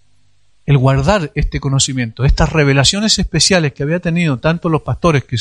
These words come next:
le habían comentado, como Elizabeth, que le había comentado la revelación seguramente que tuvo Zacarías en el templo, tanto como la revelación personal que ella tuvo respecto a la persona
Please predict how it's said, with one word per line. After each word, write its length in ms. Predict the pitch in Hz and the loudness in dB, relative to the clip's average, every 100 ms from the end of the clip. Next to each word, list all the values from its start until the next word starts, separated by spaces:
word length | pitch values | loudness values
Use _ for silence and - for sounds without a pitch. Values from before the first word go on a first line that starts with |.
| - | -2
le 80 | 131 | 0
habían 240 | 131 143 | 2 0
comentado, 580 | 135 127 127 147 131 - _ - - - - _ | 0 -2 0 2 2 -2 _ -20 -20 -20 -20 _
como 300 | 151 147 151 | 0 2 2
Elizabeth, 560 | 147 156 196 156 135 135 | 2 2 2 0 -2 -2
que 120 | 131 | -2
le 60 | 127 | 0
había 160 | 165 | 0
comentado 480 | 156 139 135 156 156 | 0 -2 0 2 2
la 260 | 139 135 - _ _ _ _ | 2 0 -4 _ _ _ _
revelación 500 | 139 131 127 - 160 | 2 4 4 4 2
seguramente 720 | 147 131 131 135 147 143 127 | 0 0 2 2 0 0 0
que 120 | 120 120 | 0 -2
tuvo 200 | 139 139 | 2 2
Zacarías 520 | 131 123 123 135 139 | 0 -2 0 0 0
en 80 | 127 | -6
el 100 | 120 | -4
templo, 400 | 139 135 120 - - - - | -4 -2 -8 -12 -16 -18 -2
tanto 300 | 180 220 240 | 0 0 -2
como 160 | 202 | 2
la 100 | 175 | 2
revelación 520 | 156 151 139 - 175 165 | 4 4 4 2 0 0
personal 500 | 160 - 143 147 180 | 0 0 -2 -4 -2
que 120 | 180 | 0
ella 140 | 160 | 0
tuvo 300 | 156 170 175 | 2 2 2
respecto 560 | 156 135 - 226 285 - | 2 0 0 -2 -2 -4
a 40 | |
la 120 | 175 151 | -2 0
persona 580 | 147 123 233 233 156 | 0 0 0 -2 -4